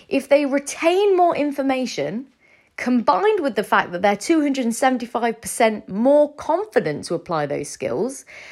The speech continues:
they are easily going to outperform classically based training, uh, classic based training or, um, or e-learning when it comes to then going and, and, and putting that training into action.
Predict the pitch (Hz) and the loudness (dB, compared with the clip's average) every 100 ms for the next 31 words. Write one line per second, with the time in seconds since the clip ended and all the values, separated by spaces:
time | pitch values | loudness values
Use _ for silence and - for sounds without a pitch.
0 | - - _ 269 339 330 330 - - - | -20 -20 _ 4 6 4 2 -2 -12 -2
1 | 330 403 381 233 156 98 165 226 - - | 0 4 2 2 0 0 -2 -4 -10 -6
2 | - 233 247 240 - 277 285 269 - 247 | 2 4 4 0 -4 -2 -2 -2 -6 -8
3 | - 240 156 - 180 220 - _ _ _ | 0 0 0 -4 -6 -8 -10 _ _ _
4 | - 269 294 247 247 - 214 202 196 196 | -8 -2 -2 -2 -6 -2 0 2 0 0
5 | - - 202 196 190 185 180 - 196 254 | -6 -2 0 0 0 -2 -4 -2 -2 0
6 | 277 240 214 208 - 208 196 196 - 185 | -4 -4 -4 -4 -2 -2 -2 -4 0 2
7 | 185 190 165 175 175 175 170 175 170 _ | 2 2 0 -2 -2 -4 -6 -6 -10 _
8 | _ - - _ _ 180 - 220 214 170 | _ -20 -20 _ _ -4 -2 0 2 2
9 | 151 139 139 180 220 - _ _ _ _ | 0 -2 -6 -6 -8 -12 _ _ _ _
10 | 185 220 226 - 226 214 214 214 202 202 | 2 2 2 -2 0 0 0 -4 2 2
11 | 202 202 190 190 190 185 190 185 - 175 | 2 2 2 2 -2 -2 -2 -4 -4 -4
12 | 180 170 - _ _ - 180 170 226 220 | -4 -8 -14 _ _ -8 -8 -4 0 2
13 | 208 - 202 190 185 180 175 - 160 - | 2 -2 -2 -2 -2 -4 -4 -4 -4 -4
14 | - - 160 | -12 -10 -12